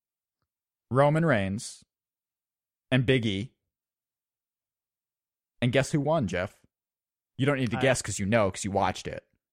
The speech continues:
Speaker 2: Yes. So Roman Reigns won.
Speaker 1: Roman
Speaker 2: but,
Speaker 1: Reigns runs. The fu-,
Speaker 2: but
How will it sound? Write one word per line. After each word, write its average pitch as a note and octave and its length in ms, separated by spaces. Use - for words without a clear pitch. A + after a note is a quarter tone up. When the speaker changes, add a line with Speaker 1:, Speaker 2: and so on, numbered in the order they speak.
Speaker 2:
Yes. D#3 520
So C#3 160
Roman E3 380
Reigns D3+ 340
won. C3 420
Speaker 1:
Roman A#3+ 200
Speaker 2:
but, C#4 80
Speaker 1:
Reigns C4+ 100
runs. C4 400
The E3 120
fu-, A3+ 180
Speaker 2:
but - 200